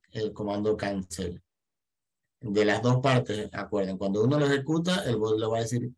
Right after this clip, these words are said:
que la contraparte quiere cancelar la orden, así que les, le dice, "Si la quieres cancelar tú también, ejecuta este comando". Entonces, el bot siempre está guiando a la persona a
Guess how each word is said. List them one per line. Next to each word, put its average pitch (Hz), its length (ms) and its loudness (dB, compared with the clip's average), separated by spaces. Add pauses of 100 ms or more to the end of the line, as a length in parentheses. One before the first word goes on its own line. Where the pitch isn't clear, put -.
que 101 480 -2 (220)
la 98 140 -4
contraparte 101 720 -2 (520)
quiere 117 280 4
cancelar 113 440 2
la 113 140 2
orden, 127 300 4
así 104 240 -4
que 101 100 -6
les, 98 580 -4
le 101 220 -2
dice, 101 460 -2 (180)
"Si 113 240 -2
la 104 160 2
quieres 117 340 2
cancelar 120 380 0
tú 127 100 0
también, 143 540 2
ejecuta 107 400 -6
este 95 180 -10
comando". 95 440 -8 (1000)
Entonces, 92 500 -6
el 98 100 -2
bot 95 260 -2 (180)
siempre 110 360 -2
está 110 140 2
guiando 107 340 4
a 107 40 0
la 104 140 0
persona 107 640 -4
a 92 320 -6